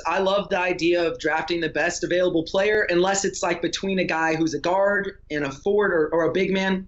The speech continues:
per se, and they're neck and neck, right? If they're neck and neck, then go with the guy who is, uh, a positional need who may be a better fit. But if the guy, like, let's say, Killian Hayes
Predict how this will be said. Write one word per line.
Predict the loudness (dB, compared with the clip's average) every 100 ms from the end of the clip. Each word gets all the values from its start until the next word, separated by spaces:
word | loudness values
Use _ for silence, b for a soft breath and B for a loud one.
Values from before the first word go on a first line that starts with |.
| -4
per | -2
se, | 0 0 -2 -8 -20 -20 -6
and | -2
they're | 0 0
neck | -2 -2
and | -2
neck, | -4 -2
right? | -2 -2
If |
they're | 0
neck | 0 0 -2
and | -2
neck, | -2 -4 -6 -8 -4
then | -2
go | 0 0
with | -2
the | -2
guy | -2 0 -2
who | 0 0 0
is, | 0 -8 b -10 -4
uh, | -2 0 -2
a | -2
positional | 0 0 0 0 0 2 2
need | 2 2
who | 2
may | 2
be | 2 2
a |
better | 2 0 0 0
fit. | -2 -2 b b -4
But | -2
if | 0
the | 0
guy, | 2 2
like, | 2 0 0
let's | -2 -2 0
say, | 0 0 -2 -4
Killian | -2 0 0 0 0
Hayes | 0 2 4 2 0 -10